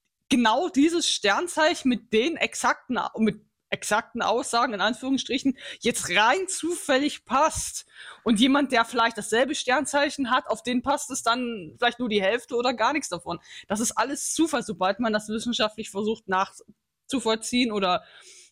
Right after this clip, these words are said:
da was Valides draus zu machen, ist das alles nur, alles nur Staub und Humbug.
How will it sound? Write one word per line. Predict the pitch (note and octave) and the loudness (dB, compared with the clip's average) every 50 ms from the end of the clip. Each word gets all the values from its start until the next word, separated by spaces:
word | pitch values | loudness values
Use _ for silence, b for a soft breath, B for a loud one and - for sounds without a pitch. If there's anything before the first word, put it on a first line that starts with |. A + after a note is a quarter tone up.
| _ _ | _ _
da | G3 G3 G3 F#3+ G3 | 2 2 2 2 0
was | G3+ - - G3+ | -2 -4 -6 -8
Valides | F#3 F3+ F3+ F3+ G#3 G3+ G#3+ A3+ A#3+ B3+ - - | -10 -8 -4 -2 0 0 0 0 0 -2 -2 -4
draus | - G#3 G#3+ A3+ - - | -4 -4 -2 -2 -2 -2
zu | - A#3 | 0 2
machen, | G#3+ G#3 G#3 - - C4+ G#3+ G3 | 2 2 2 0 -2 -4 -4 -4
ist | G#3+ - - | -4 -2 -2
das | G#3 G3+ - | -4 -2 0
alles | - G3+ G#3+ A3 A3+ - - | 0 0 2 0 0 -2 -2
nur, | A3+ G#3+ G#3+ G#3+ G#3 G#3+ G#3+ G#3 - - _ _ _ _ _ _ _ _ _ _ _ _ _ | -2 0 2 2 2 2 2 0 -4 -12 _ _ _ _ _ _ _ _ _ _ _ _ _
alles | G#3+ A#3+ A#3+ B3+ - - | 0 2 2 0 0 -2
nur | C4 A3+ | -2 -2
Staub | - - - - G#3 G#3+ A3 A3+ | -2 -2 0 2 2 2 0 0
und | A3+ A3+ G#3+ | -4 -4 -2
Humbug. | A#3 C4 D4 A3+ D#3+ D#3 D#3 - - | 0 0 0 0 -2 -4 -6 -10 -16